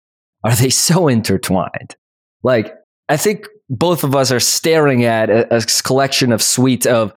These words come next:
Google, Microsoft, and Apple products right now. I know I am. I, I think you <laughs> probably are too, both software and hardware. The margin profile is exceptional. They're gonna produce a few hundred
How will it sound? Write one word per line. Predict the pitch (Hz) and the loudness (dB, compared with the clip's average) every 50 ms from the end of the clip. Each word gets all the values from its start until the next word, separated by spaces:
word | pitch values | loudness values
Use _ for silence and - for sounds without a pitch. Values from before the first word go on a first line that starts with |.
| - 117 | -8 -2
Google, | 113 151 151 139 143 151 139 | 0 0 2 2 2 2 2
Microsoft, | 127 127 123 127 120 123 127 - - 123 120 113 110 107 - - - - - _ _ _ _ | 2 2 2 2 0 0 -2 0 0 2 2 2 2 0 0 -4 -8 -8 -8 _ _ _ _
and | 120 127 127 | 0 2 2
Apple | 127 131 127 - 110 98 | 2 0 0 -2 -2 -2
products | - - 107 104 98 95 95 90 - - | -2 -2 0 0 2 2 0 -2 -2 -4
right | 104 98 98 117 120 117 110 104 | -2 0 0 0 2 0 0 0
now. | 107 113 107 92 82 78 | 0 -2 0 -2 -2 -2
I | 95 131 180 | 0 0 2
know | 190 185 139 123 | 2 2 2 2
I | 123 160 185 165 | 2 2 2 2
am. | 131 117 113 110 113 113 - _ _ _ _ _ | 2 4 2 2 0 -2 -4 _ _ _ _ _
I, | - 131 156 - | -2 0 0 2
I | 131 165 | 0 0
think | 156 - 202 180 135 165 | 0 -2 -2 -2 0 0
you | 185 156 | 0 2
<laughs> | |
probably | 147 175 170 - 170 139 139 151 135 131 | 2 0 2 2 0 0 2 2 2 2
are | 117 156 143 127 | 2 0 -2 -2
too, | - - 156 165 143 107 - - _ _ _ _ | 0 0 2 2 2 2 0 -4 _ _ _ _
both | - 160 156 147 131 - - - - | 0 2 2 2 0 -2 -8 -6 -4
software | - - 160 151 143 147 143 - 139 139 127 123 120 - | -2 0 2 2 2 2 0 2 2 4 4 2 2 2
and | 131 139 139 143 147 139 | 2 2 2 2 2 2
hardware. | 127 117 110 110 110 107 101 98 92 87 85 85 - - _ _ _ _ _ _ _ _ _ | 2 2 2 2 2 2 2 2 2 2 0 -2 -4 -8 _ _ _ _ _ _ _ _ _
The | 123 120 | -2 0
margin | 107 101 104 123 160 170 131 147 147 127 | 2 2 2 2 2 0 0 2 0 0
profile | 113 - 135 127 117 - - 120 113 110 107 107 104 | 0 0 0 0 0 0 0 0 0 2 2 2 2
is | 101 95 92 | 0 0 -2
exceptional. | 95 - - - - 113 101 95 - - 107 104 98 92 90 90 | -2 -2 -2 -2 0 -2 -2 -2 -4 -2 0 0 2 2 0 0
They're | 85 101 | 0 -2
gonna | 95 104 113 110 | 0 0 0 0
produce | - - 107 104 104 101 95 - - - _ _ _ _ _ _ - | 0 -2 -2 0 0 0 0 -2 -4 -6 _ _ _ _ _ _ -6
a | 110 | -4
few | 104 - - - 117 117 107 95 | -4 -4 0 0 0 2 0 0
hundred | - - - - - 120 113 110 113 107 104 101 120 120 117 110 110 - | -4 -6 -6 -4 -2 -2 0 0 0 0 0 0 0 -2 -2 -4 -8 -10